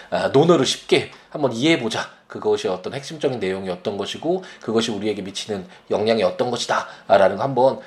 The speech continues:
아, 끝까지 해보겠다는 약속을 드렸기 때문에 지금 이제 십 편 하고 있죠. 이십 편 중에 이제 반 했는데 내용적으로는 이미 거의 다 했다라고도 할 수 있지만 어쨌든 끝까지 한번 봐야지 노노가 이런 것이다 라는 걸, 이런 내용을,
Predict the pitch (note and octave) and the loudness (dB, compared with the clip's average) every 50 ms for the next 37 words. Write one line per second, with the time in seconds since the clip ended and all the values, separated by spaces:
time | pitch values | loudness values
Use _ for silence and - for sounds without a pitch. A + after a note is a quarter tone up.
0 | - - _ _ - D#3+ - - - - - - F#3+ F#3+ F3 F3 D3+ D3 - D3 | -20 -20 _ _ -16 -12 -10 -8 -2 0 0 0 0 0 0 0 0 2 2 2
1 | B2+ A#2+ A2 G2+ F#2 - - A#2 G#2+ G#2+ - - A#2 A#2 A2+ - A#2+ - - G#2+ | 2 2 0 -4 -4 -4 -6 -6 -6 -6 -4 -4 -4 -4 -4 -4 -6 -2 0 -2
2 | G2 G2 F#2 F2 F#2 A#2+ C#3 - - - - _ - - - - A#2 G2+ G2 F#2+ | -2 -2 -4 -8 -8 -10 -10 -14 -18 -20 -18 _ -12 -6 -2 0 0 0 0 -4
3 | F#2 F#2+ F2+ - - - - - A#3 F#3+ D3+ C3 A2 G2 F#2 F2+ - F#2 F#2 G#2 | -8 -6 -6 -6 -6 -8 0 2 2 4 4 4 2 0 -4 -8 -8 -8 -8 -8
4 | - - - C#3 A#2+ A2+ A2+ F#2 F2+ G#2 A2 G2 - - - - _ - G#2 - | -8 -4 -2 -2 -2 -2 -4 -8 -8 -8 -8 -10 -12 -16 -20 -20 _ -10 -10 -8
5 | - - - A2 G#2+ A2+ A2 C3 C#3 D3+ D#3+ C3+ G#2 F#2 G2+ A2 D#3 G#3 A#3 A3 | -4 0 4 6 6 6 4 2 -4 -8 -8 -8 -6 -2 2 4 4 4 4 4
6 | A#3+ A3+ A3 G3+ D3 A2+ A2 A#2 A#2 G#2+ - - - - - - - - - - | 2 0 0 0 -2 -4 -4 -6 -6 -6 -8 -12 -16 -20 -16 -16 -14 -8 -2 2
7 | - C3 C#3+ E3+ C#3+ A#2 G#2 G2 B2 C#3 C#3 G3+ F3+ D#3+ C3 A2 A2 B2 D3+ - | 4 4 4 4 2 2 -2 -6 -8 -8 -6 -6 -6 -6 -6 -8 -8 -8 -8 -10
8 | - D3 - - - A2 F#2 F#2+ A#3 - - - - _ _ - - - - A#3 | -12 -14 -14 -14 -12 -10 -8 -6 -6 -8 -10 -14 -20 _ _ -10 -8 -6 -6 -2
9 | A#3 - B3 A#3 - A3 - C#3+ A2+ A2 B2+ C#3 A#2 - - - A#2+ C#3 E3+ - | -2 -2 2 4 4 4 4 2 -2 -2 -4 -6 -8 -8 -6 0 2 2 2 2
10 | D3+ A#2 F2+ - - _ _ _ - G2+ G2+ A2+ B2 C#3 D#3+ D3 C#3 C3 A#2+ G#2+ | -2 -6 -6 -8 -12 _ _ _ -14 -8 -4 -2 0 0 2 4 6 6 4 4
11 | - - - _ _ F#2+ F#2+ G#2 C3 F#3+ F#3+ F#3 E3 D#3 - - F3 D3+ D3 B2 | 0 -6 -16 _ _ -6 -2 2 4 6 4 4 2 -2 -2 -4 -2 -2 -2 -2
12 | A#2+ B2+ C#3+ D3 C#3 C3+ C3 A#2 G#2 F#2 - - C#3+ E3 G3+ F3+ B2 A#2 C3 C#3 | -4 -4 -4 -2 -2 -2 -2 -2 -4 -8 -8 -6 -2 -2 -2 0 -2 -2 -4 -2
13 | C#3+ C#3+ C3 A2 - | 0 0 0 -2 -4